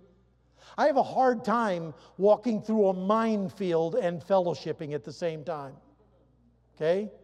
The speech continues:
But there is a, tr-, all traditional boundaries are being erased in this world. Anybody that's watching the news knows it. You know it. They're erasing national boundaries.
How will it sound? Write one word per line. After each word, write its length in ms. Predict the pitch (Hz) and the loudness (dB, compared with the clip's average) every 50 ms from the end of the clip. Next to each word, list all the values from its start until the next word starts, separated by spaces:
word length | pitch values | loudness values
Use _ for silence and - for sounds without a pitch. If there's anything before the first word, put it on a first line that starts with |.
| - _ _ _ _ _ _ _ _ _ _ _ _ _ _ _ _ _ _ _ _ _ _ _ _ _ _ _ _ _ _ _ | -20 _ _ _ _ _ _ _ _ _ _ _ _ _ _ _ _ _ _ _ _ _ _ _ _ _ _ _ _ _ _ _
But 140 | - 190 190 | -4 -2 2
there 220 | - 220 240 240 233 | 4 4 6 6 4
is 120 | 208 147 | 4 2
a, 100 | 196 185 | 0 -4
tr-, 200 | - - - 294 240 - - - - | -4 -8 -14 -16 -18 -20 -20 -18 -2
all 460 | - 202 220 302 349 339 359 320 349 | 2 4 4 6 6 6 4 2 2
traditional 1040 | - - - 226 165 139 - 254 277 - - 277 294 254 247 254 254 254 247 - - - - | -2 -4 -2 -2 -2 0 0 0 0 0 -2 -2 0 2 2 4 4 2 0 -4 -8 -16 -14
boundaries 840 | 180 143 - 202 226 240 233 220 202 180 170 160 156 156 156 143 170 | -6 0 2 4 4 4 4 2 0 -2 -2 -4 -4 -4 -6 -8 -6
are 180 | - 185 185 170 | -2 0 0 0
being 320 | 139 208 226 233 220 208 | 2 2 2 2 2 2
erased 560 | 196 185 160 165 220 269 285 226 - - - | 2 0 2 4 4 4 4 2 -2 -4 -6
in 100 | 202 165 | -6 -4
this 220 | 156 151 131 - - | -4 -4 -6 -6 -8
world. 400 | 135 143 127 117 117 110 117 - - - - - - - | -6 -6 -6 -6 -8 -10 -14 -20 -20 -20 -20 -20 -6 -2
Anybody 500 | 285 302 392 381 349 311 311 302 311 294 | 0 2 2 2 2 2 2 2 2 0
that's 240 | 220 254 233 - | 0 -2 -2 -4
watching 480 | - 165 240 254 277 - - 254 262 254 | -4 -2 0 0 0 0 0 -2 0 2
the 100 | 247 254 | 2 2
news 380 | 233 226 254 294 311 269 202 196 | 4 4 4 4 4 4 2 0
knows 460 | 220 226 269 320 359 370 320 185 208 | 0 2 4 4 4 4 2 0 -2
it. 220 | - - - - - - _ _ _ _ _ _ _ _ _ _ _ _ _ _ _ _ _ | -6 -8 -10 -18 -20 -20 _ _ _ _ _ _ _ _ _ _ _ _ _ _ _ _ _
You 180 | - 190 233 240 | 2 2 4 4
know 300 | 262 262 320 381 359 269 | 4 4 4 6 4 4
it. 120 | 196 - | 2 2
They're 200 | - 196 190 185 | 2 2 2 4
erasing 680 | 190 196 202 226 233 226 233 226 214 202 190 180 185 214 | 4 4 6 6 4 4 2 -2 -2 -2 -2 0 0 0
national 540 | 277 311 320 320 - - 262 254 220 202 196 | 0 0 0 -2 -2 -2 -2 0 0 2 2
boundaries. 840 | 170 196 185 185 175 170 156 156 143 139 120 117 - - - - _ | 2 2 2 2 0 -2 -4 -6 -6 -8 -10 -14 -16 -20 -20 -20 _